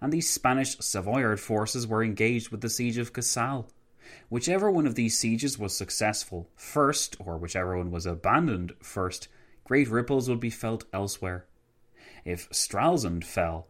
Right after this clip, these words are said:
the Emperor would be able to engage in his Baltic design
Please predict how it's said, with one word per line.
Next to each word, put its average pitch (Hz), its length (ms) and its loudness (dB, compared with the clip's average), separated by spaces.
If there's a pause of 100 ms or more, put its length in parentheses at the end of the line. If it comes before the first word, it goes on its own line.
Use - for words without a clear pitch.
(100)
the 107 140 2
Emperor 127 400 2
would 107 140 2
be 107 140 0
able 104 180 0
to 107 160 -2
engage 104 460 2
in 110 100 -2
his 104 180 -4
Baltic 92 480 -4
design 92 480 -4